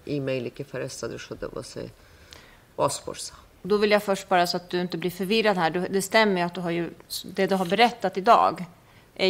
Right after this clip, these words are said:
Speaker 2: ju så som du har sagt under det här polisförhöret.
Speaker 1: اول اینو بگم که یه وقت گیج نشی.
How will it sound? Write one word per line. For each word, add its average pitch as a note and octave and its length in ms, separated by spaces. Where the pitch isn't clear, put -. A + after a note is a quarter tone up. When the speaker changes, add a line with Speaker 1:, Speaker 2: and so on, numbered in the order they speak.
Speaker 2:
ju A3 80
så - 180
som E3+ 160
du E3 80
har E3+ 100
sagt D4 360
under D#4 180
det B3+ 60
här - 180
polisförhöret. - 800
Speaker 1:
اول D3 220
اینو F3 160
بگم E3 340
که D#3 60
یه D3+ 100
وقت D3+ 260
گیج D3 240
نشی. C#3 420